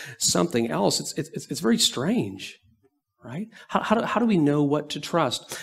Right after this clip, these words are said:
Uh, Hector Lelord tells a story about, uh, driving up. Uh, this person drove up to, um, this road blockade, stopped. Obviously, it was a blockade,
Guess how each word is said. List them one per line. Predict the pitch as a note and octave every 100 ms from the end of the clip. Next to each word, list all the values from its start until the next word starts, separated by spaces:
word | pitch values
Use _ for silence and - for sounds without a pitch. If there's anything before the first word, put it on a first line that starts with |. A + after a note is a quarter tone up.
| -
Uh, | A#2+
Hector | E3 D#3+
Lelord | B2+ A#2 C3 A#2+
tells | A#2+ A2
a | G#2+
story | C3+ B2+
about, | A2+ A2 G#2 - - - _ -
uh, | A2 G#2 G#2
driving | - B2+ C#3 C3
up. | C3 - -
Uh, | A2+ G#2+
this | -
person | A#2 B2
drove | A#2 B2+ B2+
up | B2+ B2+ -
to, | C3 A#2+ A2+ A2+ - _ _ _ -
um, | G#2+ G#2
this | G2+ A2
road | A#2+ C#3+ C3
blockade, | A2 A2 G#2+ G#2 A2+ _ -
stopped. | - A#2+ A2 A#2+
Obviously, | A2 A#2 A2 - G#2
it |
was | G#2
a |
blockade, | G#2 G#2 G2+ A2 G#2